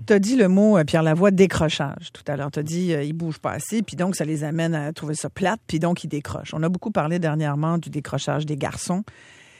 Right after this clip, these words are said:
puis on essaie de comprendre pourquoi au Québec il y a autant de, de petits gars qui décrochent,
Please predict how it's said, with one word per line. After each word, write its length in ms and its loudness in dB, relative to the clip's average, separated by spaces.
puis 80 -4
on 80 2
essaie 220 4
de 100 4
comprendre 400 2
pourquoi 400 4
au 80 4
Québec 380 2
il 20 -2
y 20 0
a 40 0
autant 360 4
de, 260 2
de 140 -2
petits 280 -6
gars 140 6
qui 140 -2
décrochent, 680 0